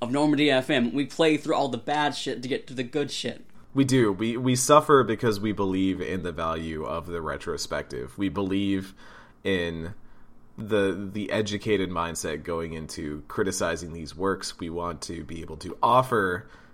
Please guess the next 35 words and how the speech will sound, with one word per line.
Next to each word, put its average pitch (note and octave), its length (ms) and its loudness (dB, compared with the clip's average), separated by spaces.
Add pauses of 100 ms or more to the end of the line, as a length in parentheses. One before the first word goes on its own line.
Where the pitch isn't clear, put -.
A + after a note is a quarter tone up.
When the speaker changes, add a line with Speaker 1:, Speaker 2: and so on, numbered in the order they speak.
(140)
Speaker 2:
the G#2 240 0
most F#2+ 560 0 (220)
holistic A2+ 800 2 (420)
and F2+ 140 -6
in-depth G2 480 -2
coverage F2 400 -4
we E2 100 -8
can F#2 320 -4
of D#2+ 80 -10
this. D#2+ 320 -6 (300)
And G2+ 100 -2
that D#3 160 6
being B2 240 2
said, G2 360 0
I - 160 2
played A#2+ 420 4
the G2 80 2
gameplay F2+ 1040 -4
segment D#2+ 440 -4
for F2 120 -8
this D#2 240 -4
about, E2 440 -4
you E2+ 140 -8
know, - 80 -12
thirty G2+ 380 0
minutes E2+ 320 -8
ago. A#1+ 380 -10 (520)
<laughs> - 640 2
Thirty D3 280 10
minutes A#2 380 2
Speaker 1:
Better - 200 6
Speaker 2:
prior. D#3+ 120 8
Speaker 1:
late E3 160 6
than D3 120 2
never. A2 260 -4